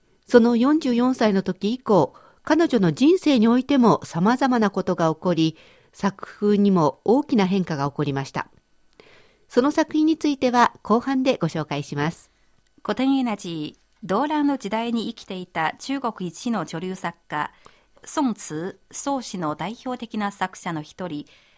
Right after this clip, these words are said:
Speaker 2: 李清照の人生とその詞、前半をご紹介しました。次回は後半をお届けします。お楽しみに。
Speaker 1: この番組を聞きになって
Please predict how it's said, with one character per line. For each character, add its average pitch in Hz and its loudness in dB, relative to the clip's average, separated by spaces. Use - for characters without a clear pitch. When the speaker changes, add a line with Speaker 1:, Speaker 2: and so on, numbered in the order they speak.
Speaker 2:
李 220 -6
清 294 -8
照 196 -6
の 170 -4
人 220 -6
生 170 -10
と - -8
そ - -10
の 180 -6
詞、 165 -10
前 185 -4
半 240 -6
を 254 -6
ご 165 -12
紹 143 -12
介 139 -16
し - -16
ま 143 -10
し - -14
た。 - -8
次 - -16
回 226 -4
は 180 -2
後 214 -4
半 226 -6
を - -4
お 170 -10
届 151 -14
け - -14
し 147 -12
ま 156 -6
す。 - -20
お - -18
楽 147 -10
し - -12
み 143 -8
に。 143 -12
Speaker 1:
こ 226 2
の 254 2
番 277 0
組 262 0
を - -2
聞 262 -6
き - -8
に 247 -2
な 240 -2
っ - -20
て 180 -2